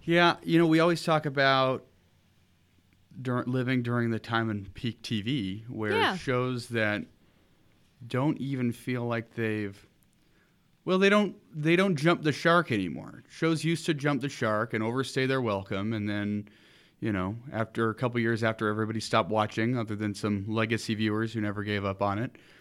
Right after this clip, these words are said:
Speaker 1: uh, well after a show's past its peak, then it's canceled, and then you go back and you watch the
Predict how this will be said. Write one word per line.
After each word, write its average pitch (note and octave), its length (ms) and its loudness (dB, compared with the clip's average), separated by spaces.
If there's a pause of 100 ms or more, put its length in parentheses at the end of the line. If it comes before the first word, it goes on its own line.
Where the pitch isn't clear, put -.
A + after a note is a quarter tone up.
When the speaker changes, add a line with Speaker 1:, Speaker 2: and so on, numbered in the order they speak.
(220)
Speaker 1:
uh, C#3+ 140 2
well G3 340 10
after F3 380 6
a C#3 60 2
show's C#3 340 0
past A#2+ 320 2
its G#2 140 -10
peak, F#2+ 440 -6 (440)
then B2+ 120 2
it's A#2+ 160 -2
canceled, A2+ 520 2
and G#2+ 80 -2
then A2 80 2
you G#2+ 100 2
go G#2 140 0
back F#2+ 280 0
and G2+ 80 -2
you F2 120 -2
watch F2+ 300 -12
the - 120 -12